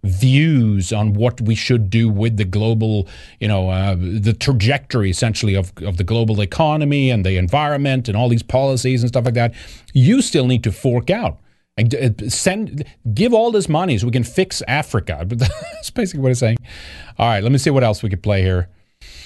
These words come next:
Do a couple of more and then we'll wrap up here. George Orwell in Discussing the Climate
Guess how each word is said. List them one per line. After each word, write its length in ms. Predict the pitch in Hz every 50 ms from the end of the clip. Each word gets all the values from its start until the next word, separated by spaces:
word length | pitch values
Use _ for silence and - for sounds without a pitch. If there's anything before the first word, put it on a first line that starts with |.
| - - - _ _ _ _ -
Do 60 | -
a 40 | 107
couple 240 | - - - - 98
of 60 | 92
more 140 | 95 95 92
and 80 | 90 92
then 80 | 92
we'll 100 | 90 87
wrap 200 | 85 92 90 -
up 120 | 90 90 -
here. 60 | 90
George 300 | 85 123 123 120 117 -
Orwell 400 | - 120 127 123 120 120 117 117
in 80 | 113
Discussing 460 | 104 104 - - - 113 104 - 113 110
the 80 | 104
Climate 680 | - - - - 127 139 135 135 135 135 139 - -